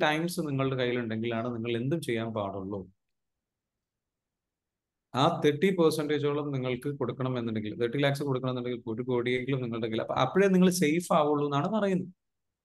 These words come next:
Okay, that is a question I answered. Any other questions?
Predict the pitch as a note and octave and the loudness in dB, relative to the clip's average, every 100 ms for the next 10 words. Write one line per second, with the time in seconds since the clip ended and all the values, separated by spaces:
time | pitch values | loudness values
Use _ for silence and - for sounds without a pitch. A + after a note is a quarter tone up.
0 | _ _ _ _ _ _ _ _ _ C3 | _ _ _ _ _ _ _ _ _ -6
1 | A#2+ - _ _ D3 D3 D#3+ D#3+ D#3+ - | -6 -10 _ _ 2 4 2 0 -4 0
2 | D3 - E3+ E3+ D#3+ D3+ D3 D3 E3 F3 | 2 4 2 0 -4 -4 -2 2 4 4
3 | E3+ F3+ - C#3+ D#3 D3+ D#3+ D3+ C#3+ D3+ | 2 -6 0 2 4 4 4 0 -2 -8